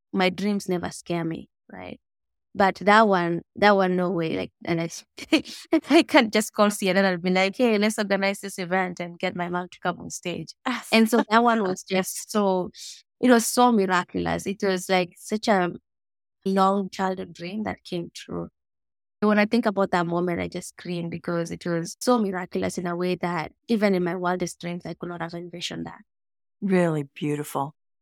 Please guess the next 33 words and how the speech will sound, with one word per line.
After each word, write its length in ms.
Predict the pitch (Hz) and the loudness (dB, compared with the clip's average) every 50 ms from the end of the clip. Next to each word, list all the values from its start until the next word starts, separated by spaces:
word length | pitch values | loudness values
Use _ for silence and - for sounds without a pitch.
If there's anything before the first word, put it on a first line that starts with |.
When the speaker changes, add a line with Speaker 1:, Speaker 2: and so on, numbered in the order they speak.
| _ _ _ _ | _ _ _ _
Speaker 1:
Yeah. 120 | 185 175 170 _ _ _ _ _ _ _ _ _ _ _ _ _ _ - | -14 -14 -14 _ _ _ _ _ _ _ _ _ _ _ _ _ _ 2
And 140 | 226 240 247 | 4 6 8
then 140 | 269 269 | 6 6
for 160 | 269 - 277 233 | 6 4 4 4
the 220 | 233 226 220 208 | 6 4 2 2
process, 600 | _ - 277 269 285 - - 240 202 185 202 - - _ | _ 4 4 4 4 4 2 2 2 2 0 -4 -6 _
I 60 | - 233 | 2 4
mean, 260 | 262 294 302 285 254 - _ _ | 4 6 6 4 2 0 _ _
I 100 | - 262 | 2 2
actually 400 | 330 - 440 370 349 330 294 262 | 4 4 4 4 6 6 4 4
was 300 | 233 - - 226 233 220 | 2 2 0 0 0 2
not 160 | 214 226 247 240 | 2 2 4 4
aware 360 | 214 196 190 190 196 196 190 | 2 2 2 2 2 2 2
of 80 | 196 | 0
C 240 | - - - 202 196 | -4 -8 -6 -4 -2
N 100 | 185 185 | -2 -2
N 120 | 190 185 190 | -2 -4 -4
Heroes 540 | 190 190 185 180 180 175 175 180 180 - - _ _ | -4 -6 -4 -2 -2 -2 -2 -2 -6 -10 -14 _ _
until, 400 | - 185 180 - - 214 202 185 | -2 -2 -2 0 -2 -2 -2 -2
like, 240 | 180 165 160 151 _ - 185 | -2 -4 -6 -8 _ -6 -2
I 140 | 170 196 | -2 -2
got 180 | 202 - 196 185 | 2 2 2 2
a 80 | 175 165 | 2 -2
call 240 | - - 180 170 | -2 -2 -2 -2
from 240 | 175 _ - 175 180 | -2 _ -10 -10 -10
them. 240 | 170 175 175 180 180 _ _ | -12 -14 -18 -20 -20 _ _
And 160 | - 190 196 | 0 0 0
so 140 | - 214 196 | 2 0 -2
it 80 | 190 - | 0 2
sounds 200 | 226 220 220 214 | 2 2 4 4
like 320 | 214 202 190 185 180 - | 4 4 4 2 0 -2
it's 140 | 196 - - | -6 -2 0
an 200 | 185 180 180 | 0 0 0